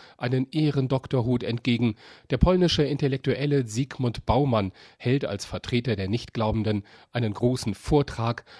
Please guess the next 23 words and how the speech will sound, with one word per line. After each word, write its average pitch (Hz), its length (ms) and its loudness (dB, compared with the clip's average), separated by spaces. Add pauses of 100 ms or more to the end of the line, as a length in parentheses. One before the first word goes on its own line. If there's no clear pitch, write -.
auch - 200 -2
wenn 147 100 4
sich 131 220 -4
polnische 139 520 2
Kirchenleute 123 800 -2
darüber 110 480 -2
ärgern, 113 540 -4 (340)
dass - 160 -6
die 104 140 -6
Basisgemeinschaft 107 1040 -2
von 104 180 -6
Sant'Egidio 110 840 -2 (280)
gerade 131 400 0
diesem 123 380 0 (180)
aus - 240 -6
ihrer 131 300 0
Sicht 113 420 -4
antiklerikalen 107 1300 -4
Denker 110 440 0 (280)
ein 117 160 -4
Forum 127 520 2
bietet. 127 480 2 (320)
Und 170 200 2